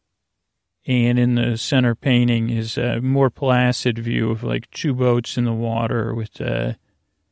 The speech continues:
a mountain rising up on one side and an island on the other, and a lot of, uh, big sky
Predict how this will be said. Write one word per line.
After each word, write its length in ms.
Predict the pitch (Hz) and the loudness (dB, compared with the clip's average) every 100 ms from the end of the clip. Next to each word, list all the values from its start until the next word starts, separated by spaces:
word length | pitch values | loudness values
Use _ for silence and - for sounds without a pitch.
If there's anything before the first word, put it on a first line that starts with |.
| _ | _
a 60 | - | -4
mountain 500 | 123 127 127 123 120 | 2 4 4 2 0
rising 460 | 117 120 117 123 120 | 2 2 2 2 0
up 100 | 110 | 0
on 160 | 117 | -2
one 200 | 117 123 | -2 -2
side 380 | 123 127 117 117 | -2 -2 0 0
and 140 | 117 | -2
an 100 | 117 | -2
island 540 | 117 117 117 120 117 117 | -4 -2 -2 -2 -2 -4
on 160 | 113 | -4
the 140 | 113 117 | -4 -2
other, 300 | 113 110 117 | -2 -2 -6
and 180 | 113 117 | -4 -4
a 80 | |
lot 360 | 120 117 113 117 | -4 -4 -2 -2
of, 220 | 113 - | -4 -6
uh, 160 | 120 117 | -6 -4
big 320 | 117 120 113 | -2 -4 -4
sky 800 | - - 113 110 110 107 110 110 | -8 -4 -4 -4 -6 -6 -8 -10